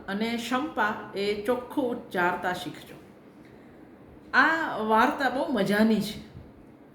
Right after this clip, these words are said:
પણ તમારે તો ટૂંક નોંધ લખવાની હોય છે, એટલે હું થોડીક વાત તમને કરીશ. નિરૂપણ રીતિએ, પરંપરાગત રીતિએ કહેવાયેલી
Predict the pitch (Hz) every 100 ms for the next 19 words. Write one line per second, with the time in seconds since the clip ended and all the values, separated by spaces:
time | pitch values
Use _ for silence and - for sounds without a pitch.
0 | - - - 233 233 240 254 269 254 247
1 | 226 214 226 214 190 220 247 220 247 220
2 | 220 214 214 214 208 208 202 254 247 -
3 | 180 175 - 147 185 208 151 - - -
4 | - - - - - - - - - -
5 | - - - - - - 185 233 302 339
6 | 392 392 320 311 320 330 320 330 330 240
7 | 262 285 277 269 277 262 330 330 320 269
8 | 277 285 277 269 262 226 214 226 233 226
9 | 226 214 190